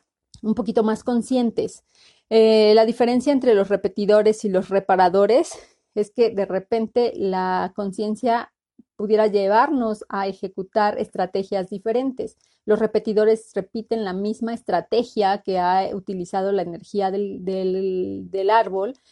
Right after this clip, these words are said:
la energía de la familia, y no la cambian, n-, porque no se dan cuenta, porque no están siendo conscientes, porque no están observándose, porque estamos volcados al exterior, porque estamos,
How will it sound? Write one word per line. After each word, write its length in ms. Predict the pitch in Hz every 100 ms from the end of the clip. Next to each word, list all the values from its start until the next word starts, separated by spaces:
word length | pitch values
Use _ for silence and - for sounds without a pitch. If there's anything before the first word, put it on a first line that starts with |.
| -
la 80 | 208
energía 440 | 196 175 214 196
de 80 | 208
la 100 | 240
familia, 560 | 262 262 262 214 226 269 _ _ _ -
y 160 | 233
no 180 | 220 214
la 180 | 208 202
cambian, 720 | - 226 247 233 175 - 175 - _ _ _ -
n-, 180 | 226 - _
porque 360 | 226 220 233 214
no 260 | 226 240
se 160 | 226 277
dan 260 | 240 220
cuenta, 640 | - 240 240 247 - - -
porque 240 | 196 214
no 160 | 214 220
están 380 | 220 254 247
siendo 460 | 254 240 226 220 220
conscientes, 840 | 214 208 202 240 240 240 226 185
porque 280 | - 190 202
no 160 | 202 208
están 300 | 208 247 233
observándose, 1300 | 226 - 208 202 190 247 262 262 226 190 - 175 165 _ _ _
porque 280 | 214 208 214
estamos 600 | 208 226 233 233 254 254
volcados 920 | 233 214 - 220 214 208 208 226 _ _ _ _
al 220 | - 196
exterior, 1000 | 202 190 - - 202 214 240 240 240 - _ _
porque 240 | 196 180 190
estamos, 720 | - 196 190 214 226 226